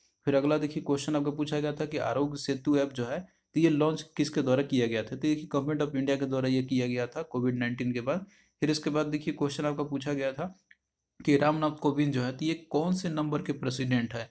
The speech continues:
इंडिया के जो भी बने थे ये? तो ये देखिए फ़ोर्टीन्थ नंबर के ये प्रेसिडेंट थे। तो कभी कभार आपका इस तरीके से भी क्वेश्चन आपका पूछ लिया जाता है यहाँ पे। तो हमने देखिए इस करंट अफेयर वाले पीडीएफ़ में ये सारा चीज़ लिख के भी दे दिया कि कौन से कितने नंबर के कौन प्रेसिडेंट या प्राइम मिनिस्टर है।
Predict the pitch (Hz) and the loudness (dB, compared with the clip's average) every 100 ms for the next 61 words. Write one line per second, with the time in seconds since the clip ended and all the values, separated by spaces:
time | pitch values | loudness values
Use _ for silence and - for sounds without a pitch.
0 | - 120 117 110 113 110 _ - 127 135 | -6 -4 -2 -4 -6 -10 _ -6 0 0
1 | 127 131 127 123 127 127 120 120 113 113 | 2 2 2 2 2 2 0 -4 -6 -8
2 | - _ - 147 170 170 180 185 - 156 | -14 _ -2 2 4 2 0 -2 -4 0
3 | 214 196 165 143 139 - 147 - 127 123 | 2 4 2 2 0 0 0 0 -2 -2
4 | 117 110 110 127 139 143 160 160 156 156 | -4 -6 -6 -6 -2 -4 -2 0 0 -2
5 | 156 147 147 151 147 151 151 147 143 135 | -2 -4 -2 -2 -2 -4 -6 -6 -4 -4
6 | 139 135 135 127 135 127 127 123 120 - | -2 -2 -2 -4 -4 -2 -2 0 -2 -4
7 | 120 120 - 185 - _ - 160 151 156 | -6 -8 -8 -8 -10 _ -2 0 0 0
8 | 180 170 175 180 180 - 135 156 156 156 | 0 0 -2 -4 -2 0 2 2 -2 -2
9 | 147 151 147 143 143 143 151 185 - _ | -2 -2 -2 0 0 0 -4 -8 -12 _
10 | 139 143 147 147 151 151 139 143 147 147 | -2 0 2 2 0 -4 0 0 2 0
11 | 139 139 131 143 143 139 131 131 131 123 | 0 -2 0 0 0 0 -2 -2 -6 -4
12 | 131 127 123 123 120 120 - 117 120 117 | -2 0 0 -2 -4 -6 -6 -8 -6 -6
13 | 117 120 123 120 - 113 117 120 - 120 | -4 -4 -2 -4 -2 -4 -4 -6 -4 -6
14 | - | -6